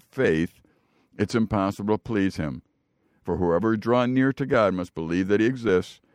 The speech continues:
and that he rewards those who seek him." Very simple. Jesus says, "You know what? Without faith, that, that's what should be the normal part of our life." A-, and how does that work? Well, it's, it's real simple. If he's really God, and he is,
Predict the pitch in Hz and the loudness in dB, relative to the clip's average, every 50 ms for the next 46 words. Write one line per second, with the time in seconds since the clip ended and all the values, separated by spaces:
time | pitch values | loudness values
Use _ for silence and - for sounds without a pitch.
0 | _ _ - - 85 87 90 98 104 113 127 123 95 76 71 85 80 - 82 85 | _ _ -8 -4 0 0 2 2 2 2 0 0 0 -2 -2 -2 -4 -4 -4 -4
1 | 95 101 - 135 131 - 175 175 196 - - 67 - - _ - 127 151 156 - | -4 -4 -4 -8 -4 -2 -4 -4 -4 -6 -8 -10 -10 -12 _ -4 -2 -2 -2 -2
2 | 180 160 - - - _ _ _ _ _ _ _ _ - 147 151 165 180 170 139 | -6 -6 -8 -12 -14 _ _ _ _ _ _ _ _ 2 2 4 4 4 0 2
3 | - 180 - 113 120 135 135 139 143 147 156 160 - - _ _ _ _ _ _ | 4 4 4 4 2 0 0 2 2 2 0 0 -2 -8 _ _ _ _ _ _
4 | _ _ - - 104 113 113 120 143 151 131 - - 170 170 151 98 85 95 - | _ _ -4 0 2 4 6 4 4 2 -2 -4 -2 0 2 2 2 0 -2 -4
5 | _ _ _ _ _ _ _ _ _ _ _ _ _ _ _ _ _ - 113 120 | _ _ _ _ _ _ _ _ _ _ _ _ _ _ _ _ _ 2 4 4
6 | 147 - - 196 120 131 170 165 - 165 165 139 - - 147 143 131 139 139 123 | 4 0 0 2 2 2 2 2 -2 -4 -4 -4 -2 -4 -4 0 2 2 2 4
7 | 123 120 113 110 110 117 123 123 123 123 127 127 - _ - 113 98 98 95 95 | 2 4 4 4 2 2 2 2 2 2 0 0 -2 _ -2 0 2 2 2 2
8 | 110 117 127 139 175 170 - - - - _ _ _ _ _ _ _ _ _ _ | 0 0 0 0 -2 -4 -4 -6 -10 -16 _ _ _ _ _ _ _ _ _ _
9 | _ _ _ - 107 104 - 110 113 110 117 127 135 127 113 117 127 104 110 127 | _ _ _ -2 -2 -2 0 0 0 2 2 2 2 0 0 0 0 0 0 0
10 | 123 139 - 151 165 135 - 147 180 160 135 - 170 165 143 180 175 151 117 - | -2 -2 -2 -4 -4 -4 -6 -4 -2 -2 -2 0 -2 -4 -2 -4 -4 -2 -4 -4
11 | 110 - 196 220 196 175 180 165 147 110 87 - 90 87 85 87 104 113 113 120 | -2 -2 -4 -4 -2 -2 -2 0 0 -2 -2 -2 -2 0 2 2 2 2 2 2
12 | 120 87 65 69 73 82 104 - | 2 0 0 -2 -4 -6 -8 -10